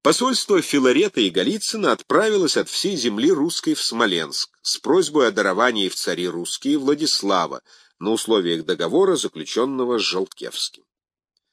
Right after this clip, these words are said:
Патриарх, верный своему желанию признать Владислава не иначе, как после принятия им православной веры, написал Сигизмунду письмо, в котором выражался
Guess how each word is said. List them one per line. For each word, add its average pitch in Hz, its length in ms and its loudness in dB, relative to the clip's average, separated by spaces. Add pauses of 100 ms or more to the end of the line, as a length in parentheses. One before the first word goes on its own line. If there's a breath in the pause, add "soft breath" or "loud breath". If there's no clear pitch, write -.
(400)
Патриарх, 185 640 4
верный 127 360 4
своему 113 380 2
желанию 101 580 2
признать 107 540 -2
Владислава 92 560 0
не 87 180 -2
иначе, 95 320 -2
как 85 200 -8
после 95 280 -4
принятия 95 460 -4
им 78 140 -10
православной 87 680 -4
веры, 185 300 0
написал 143 420 -2
Сигизмунду 165 680 -4
письмо, - 440 -6
в - 80 -12
котором 170 440 -2
выражался 95 680 -4